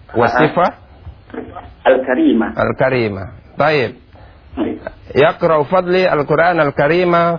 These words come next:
Speaker 1: fil masjidi. Ada tarkib wasfi. Al-Qur'an mausuf, eh, man'ut, wal karim, Al-Karima. Hmm,
Speaker 2: An-na'tu.
Speaker 1: sifat au na'at. Baik, jayid. Jayid.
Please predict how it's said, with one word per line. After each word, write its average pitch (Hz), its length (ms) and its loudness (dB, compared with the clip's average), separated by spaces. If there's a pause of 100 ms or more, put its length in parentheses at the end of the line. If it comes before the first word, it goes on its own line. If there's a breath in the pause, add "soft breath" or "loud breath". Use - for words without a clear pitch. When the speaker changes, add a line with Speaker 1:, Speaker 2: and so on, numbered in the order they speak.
Speaker 1:
fil 127 160 0
masjidi. 127 480 0
Ada 143 320 0
tarkib 147 480 -2
wasfi. 120 560 -2 (480)
Al-Qur'an 131 560 0
mausuf, 131 480 0
eh, 117 320 2
man'ut, 127 480 0 (400)
wal 113 240 0
karim, 208 640 0
Al-Karima. 165 580 2 (640)
Hmm, 123 480 -2
Speaker 2:
An-na'tu. - 80 2
Speaker 1:
sifat - 400 2
au 131 340 0 (140)
na'at. 123 400 2 (320)
Baik, 175 400 0
jayid. 185 380 2 (480)
Jayid. 139 480 0